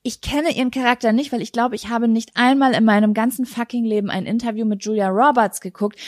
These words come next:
aber ich denke, ich kenne ihre Persönlichkeit, weil sie ja auch in Filmen, wie viele andere Schauspieler auch ja, so einen typischen Charakter hat, der eigentlich sich so durchzieht, bis auf Ausnahmen, weißt du?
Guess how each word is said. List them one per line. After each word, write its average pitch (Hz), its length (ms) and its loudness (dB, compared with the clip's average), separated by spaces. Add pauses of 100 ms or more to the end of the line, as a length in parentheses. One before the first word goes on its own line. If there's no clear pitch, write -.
aber 214 200 0
ich - 160 -10
denke, 226 360 0
ich - 180 -8
kenne 180 300 -2
ihre 170 160 -8
Persönlichkeit, 180 1000 -2 (320)
weil 208 260 2
sie 220 120 -4
ja 214 180 -4
auch - 200 -4
in 196 120 -4
Filmen, 262 840 2 (560)
wie 208 180 2
viele 240 380 -2
andere 208 320 -2
Schauspieler 208 580 2
auch 220 80 -2
ja, 190 160 0
so 190 140 -4
einen 185 100 -2
typischen 233 400 -4
Charakter 208 480 -2
hat, 180 160 -6
der 180 140 -6
eigentlich 208 500 -2 (320)
sich - 240 -4
so 208 140 0
durchzieht, 196 800 0
bis 170 200 0
auf 151 160 -4
Ausnahmen, 151 600 -2
weißt 175 380 2
du? 294 240 4